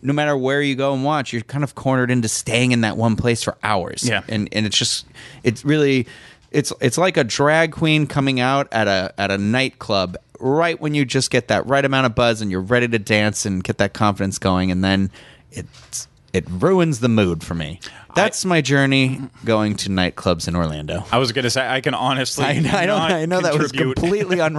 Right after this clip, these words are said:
Speaker 1: unrelatable, but that, that's all I can think about is, like, I, I'm a very awkward person. I would go and have a drink, and the second, anytime I go to a dance, no matter what club I'm at, they're like, "Drag show." And I'm like,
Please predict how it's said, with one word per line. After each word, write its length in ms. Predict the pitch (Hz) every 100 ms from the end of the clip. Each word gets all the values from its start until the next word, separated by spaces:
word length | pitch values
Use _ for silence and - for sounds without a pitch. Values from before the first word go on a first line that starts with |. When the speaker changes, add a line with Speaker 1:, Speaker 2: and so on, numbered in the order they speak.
| 147
Speaker 1:
unrelatable, 760 | 123 113 107 104 98 185 -
but 160 | - 180
that, 400 | 190 214 - -
that's 240 | 165 175
all 120 | 180 175
I 100 | 165
can 140 | 160
think 100 | 190
about 200 | 185 147
is, 120 | 131 123
like, 220 | 127 110
I, 160 | - 135
I'm 220 | 131 135 120
a 40 |
very 200 | 113 127
awkward 340 | 139 135 147 131
person. 360 | 135 151 180
I 120 | 139 123
would 160 | 117
go 160 | 110 131
and 100 | 131
have 100 | 135
a 40 |
drink, 300 | 120 156 185
and 120 | 123
the 60 | 117
second, 500 | - - 180 180 170
anytime 440 | 151 160 139 143
I 100 | 139
go 160 | 127 135
to 60 | 135
a 40 |
dance, 260 | 131 123 120
no 60 |
matter 200 | 120 113
what 300 | 104 139 196
club 260 | - 156 143
I'm 100 | 131
at, 240 | 123 113 - - - _ - -
they're 120 | 123
like, 200 | 107 -
"Drag 320 | - 196 147
show." 280 | 123 135 107
And 80 | 101
I'm 60 | 107
like, 160 | 98